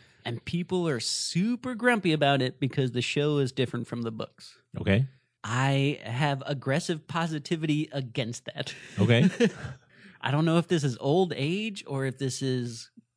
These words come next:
Speaker 1: Star Wars nerdery and us having conversations that
Speaker 2: Mm-hmm.
Speaker 1: changed me. And I think we mentioned this was Cowboy Bebop, but, like,
Speaker 2: Right.
Speaker 1: so Wheel of Time as a book series exists.
Speaker 2: Yeah.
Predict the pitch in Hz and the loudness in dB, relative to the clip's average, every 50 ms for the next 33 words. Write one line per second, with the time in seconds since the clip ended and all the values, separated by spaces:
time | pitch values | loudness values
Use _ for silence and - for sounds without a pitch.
0 | _ _ _ - - - - 147 143 156 160 156 156 156 156 139 139 135 139 151 | _ _ _ -10 -8 -4 -2 0 0 0 0 0 2 0 2 0 0 0 2 0
1 | 151 147 151 156 156 151 135 123 - 123 135 - - 147 147 143 131 131 127 - | 0 2 2 2 4 4 2 2 0 -2 -4 -2 -2 -2 0 0 0 0 0 0
2 | 131 131 131 135 131 - 139 135 139 - 143 127 120 113 98 90 - 143 156 180 | -2 0 0 -2 -4 -4 -4 -6 -4 -4 -4 -4 -2 -2 0 0 2 2 2 2
3 | 175 165 160 131 120 120 120 120 127 - _ _ _ _ _ _ - - 117 123 | 0 0 0 0 0 0 0 -2 -4 -10 _ _ _ _ _ _ -8 -8 -6 -4
4 | - 254 302 311 214 185 160 147 - 147 139 131 123 110 135 120 - - 135 120 | -4 -4 -2 0 2 2 2 2 2 2 2 2 0 -2 -4 -6 -4 -2 -2 -2
5 | 113 123 117 110 117 123 117 110 98 - _ - - 117 120 113 110 - - - | 0 0 0 0 0 -2 -2 -2 -4 -6 _ -10 -8 -6 -6 -8 -6 -4 -4 -4
6 | 76 - - - _ _ _ _ - - 165 143 135 123 101 156 233 294 311 285 | -4 -4 -6 -10 _ _ _ _ -4 -2 -2 -2 -2 -4 -4 -2 -2 0 0 0
7 | 240 190 - - 185 180 185 180 175 156 - 165 165 143 147 131 117 170 - - | -2 -2 0 0 2 4 4 4 2 0 0 0 0 0 0 0 -2 -2 -2 -4
8 | - - 139 135 131 127 117 - - 113 117 113 120 113 - - - - - - | -6 -4 -2 0 0 -2 -2 -6 -10 -10 -8 -8 -8 -10 -10 -12 -18 -18 -18 -4
9 | - 90 85 76 | 0 0 0 0